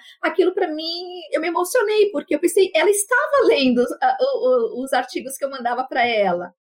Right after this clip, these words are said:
Porque eu pensei, "Ó, tô enchendo a caixa dela, não tá, não tá nem lendo." Aí ela me confirmou isso. Até, até me emocionei, porque nenhum médico queria ouvir disso. Falava, "Ah, não fala besteira."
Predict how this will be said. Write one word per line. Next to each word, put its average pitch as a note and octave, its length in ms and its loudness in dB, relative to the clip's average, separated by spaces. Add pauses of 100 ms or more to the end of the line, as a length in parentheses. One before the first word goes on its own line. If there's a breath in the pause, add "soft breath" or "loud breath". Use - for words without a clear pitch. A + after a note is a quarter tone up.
(200)
Porque B3+ 160 -2
eu F#4+ 40 -10
pensei, G4+ 180 2
"Ó, C#4 60 0
tô - 80 0
enchendo - 300 -8
a G#4+ 60 -10
caixa G4 240 -6
dela, F4+ 240 -4
não G#4+ 120 -14
tá, A4+ 220 -8
não F4+ 120 -10
tá G#4 100 -6
nem G4+ 160 -6
lendo." G#4 480 0
Aí B3 140 0
ela D#4+ 180 2 (460)
me E4 120 -8
confirmou F#4+ 480 0
isso. A#3+ 260 -8
Até, C#4+ 260 -8 (300)
até C4+ 180 -4
me F4+ 100 -2
emocionei, F4 500 -2
porque - 280 -4 (340 loud breath)
nenhum D4+ 300 4
médico D4+ 460 0
queria G#3+ 340 2
ouvir G#3 340 -2
disso. F#3 300 0
Falava, D#4+ 280 2
"Ah, G#4+ 100 2
não F#4+ 120 -6
fala G4+ 200 2
besteira." B3+ 880 2